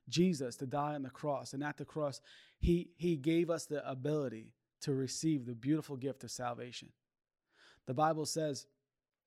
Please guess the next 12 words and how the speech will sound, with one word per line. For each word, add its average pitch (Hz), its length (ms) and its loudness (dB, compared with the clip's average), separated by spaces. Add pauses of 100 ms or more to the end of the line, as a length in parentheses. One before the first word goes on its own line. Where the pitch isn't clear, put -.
(340)
that 135 160 2
those 156 220 4
who 139 80 0
call 156 300 0
on 139 180 2
his 131 160 -6
name 139 220 -2
shall 143 320 -2
be 127 160 -6
saved. 120 400 -8 (440)
Whosoever 151 840 4
calls 123 540 0